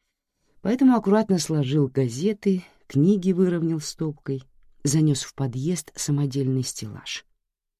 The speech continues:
Где носит Коляна? Он никогда бы не оставил книги под дождем и снегом. Ни за что. Значит, точно что-то случилось. Леха стоял в подъезде и не знал, что делать дальше.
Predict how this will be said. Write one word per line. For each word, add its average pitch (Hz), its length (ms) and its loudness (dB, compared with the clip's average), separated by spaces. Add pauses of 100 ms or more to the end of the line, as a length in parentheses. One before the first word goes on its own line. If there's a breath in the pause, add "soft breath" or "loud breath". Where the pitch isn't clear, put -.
(720)
Где 120 380 -2
носит 202 340 0
Коляна? 185 460 -4 (960)
Он 185 140 10
никогда 160 460 6
бы 190 80 8
не 202 140 10
оставил 208 520 4
книги 156 380 4
под 156 240 2
дождем 143 420 2
и 190 60 2
снегом. - 480 -4 (220)
Ни 139 100 0
за 151 100 -2
что. 240 420 -4 (640)
Значит, - 380 -6
точно 117 320 -4
что-то 127 280 -6
случилось. 143 600 -10 (1000)
Леха 196 340 4
стоял 180 280 -2
в - 100 -6
подъезде 160 560 0
и - 140 -4
не 170 160 2
знал, 170 340 -2
что 160 240 -6
делать 143 320 -6
дальше. - 400 -8